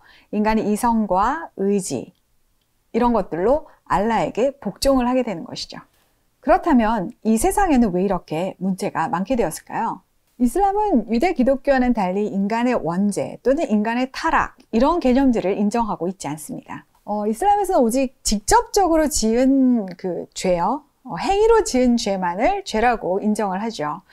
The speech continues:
기독교에서는 이제 마음이나 생각으로 지은 죄도 다 이 원죄 개념 속에 포함이 되는데 이슬람에서는 그렇지는 않습니다. 이 이슬람의 세계관에 따르면 이 세상의 모든 문제는 그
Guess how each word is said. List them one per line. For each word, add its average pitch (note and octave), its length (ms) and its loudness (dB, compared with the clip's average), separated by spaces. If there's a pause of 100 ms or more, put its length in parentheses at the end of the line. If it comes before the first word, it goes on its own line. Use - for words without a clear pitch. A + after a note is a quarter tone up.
(340)
기독교에서는 D#4+ 560 2
이제 B3 140 2
마음이나 G3 680 2
생각으로 G4+ 640 2
지은 A#3+ 300 0
죄도 G#3+ 240 -4
다 F3 320 0
이 F3+ 280 -2
원죄 G#3+ 440 2
개념 G3+ 260 -4
속에 A3 200 0
포함이 F4+ 340 -2
되는데 G3 580 -2 (380)
이슬람에서는 A#3 760 0
그렇지는 G#3+ 400 -4
않습니다. - 560 -12 (280)
이 C4 220 2
이슬람의 E4+ 400 0
세계관에 E4 520 0
따르면 A3 640 0
이 A3+ 140 0
세상의 E4+ 380 0
모든 A3+ 400 2
문제는 F#3 680 -2 (480)
그 A3 120 -4